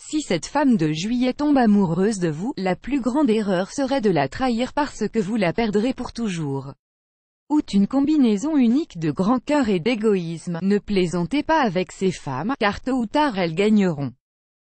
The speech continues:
En dépit d'être heureuses avec un sens de l'humour incroyable, elles ne permettent à personne de se moquer d'elles. Si cela arrive, vous ne saurez pas ce qui vous est arrivé.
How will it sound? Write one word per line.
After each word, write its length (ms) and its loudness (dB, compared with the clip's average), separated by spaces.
En 120 0
dépit 320 -2
d'être 320 -2
heureuses 400 0
avec 260 -2
un 100 -2
sens 300 -4
de 80 -2
l'humour 460 2
incroyable, 800 0
elles 160 2
ne 140 0
permettent 420 2
à 80 4
personne 540 0
de 100 -2
se 160 -4
moquer 400 2
d'elles. 440 -4
Si 240 -8
cela 400 0
arrive, 500 -4
vous 160 0
ne 100 2
saurez 460 -2
pas 220 0
ce 140 -6
qui 200 -4
vous 240 -2
est 140 -2
arrivé. 580 0